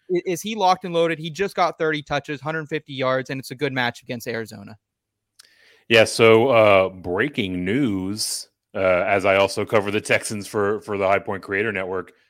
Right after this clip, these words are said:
Speaker 2: Dameon Pierce was back at practice today. Uh, we don't, we
Speaker 1: Oh.
Speaker 2: don't have, we don't have the report yet, so I'm assuming that it's gonna be a limited session, right? It would be really, really weird for him to go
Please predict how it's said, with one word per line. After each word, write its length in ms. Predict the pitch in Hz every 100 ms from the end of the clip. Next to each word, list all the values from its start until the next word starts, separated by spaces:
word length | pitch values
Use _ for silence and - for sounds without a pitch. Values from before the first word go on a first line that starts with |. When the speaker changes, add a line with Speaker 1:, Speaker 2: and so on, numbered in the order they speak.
| _ _
Speaker 2:
Dameon 300 | 107 120 139
Pierce 240 | 135 135
was 120 | 135 101
back 360 | 82 101 113
at 100 | 123
practice 380 | - 110 - 104
today. 360 | - 82 78 76 _
Uh, 380 | 226 175 147 101
we 80 | 110
don't, 160 | 107 113
we 60 |
Speaker 1:
Oh. 40 | 120
Speaker 2:
don't 100 | 123
have, 260 | 127 113
we 140 | - 117
don't 140 | 131
have 120 | 131
the 80 | 123
report 380 | 120 110 117 113
yet, 260 | 120 127 -
so 140 | 110
I'm 180 | 104 104
assuming 640 | 98 - 104 104 107 120 123 _ _
that 100 | 104
it's 100 | 101
gonna 140 | 110 98
be 120 | 98
a 60 |
limited 420 | 87 90 95 101 101
session, 420 | 107 104 117 110
right? 180 | 104 101
It 40 |
would 100 | 101
be 120 | 95
really, 300 | 90 90 90 85 87 101
really 200 | 101 87
weird 340 | 85 87 87
for 120 | 101
him 120 | 90
to 60 | 90
go 360 | 87 92 90